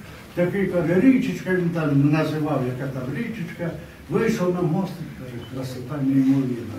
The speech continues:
солов'ї співають, пар піднімається, ще, каже, люди сплять, але, каже, така красота", каже, "яка ти красива наша Україна", і кожний зґвалтувати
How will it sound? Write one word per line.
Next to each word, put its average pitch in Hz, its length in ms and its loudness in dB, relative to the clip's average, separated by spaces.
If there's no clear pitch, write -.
солов'ї 151 360 -2
співають, 160 680 -2
пар 190 400 6
піднімається, 180 1000 4
ще, 196 220 -4
каже, 180 400 0
люди 180 240 2
сплять, 190 600 -2
але, 185 120 0
каже, 196 300 -4
така 196 340 0
красота", 185 640 -4
каже, 143 200 0
"яка - 280 2
ти 180 140 -2
красива 160 500 -2
наша 151 280 -4
Україна", 190 720 4
і 170 80 6
кожний - 480 2
зґвалтувати 214 800 4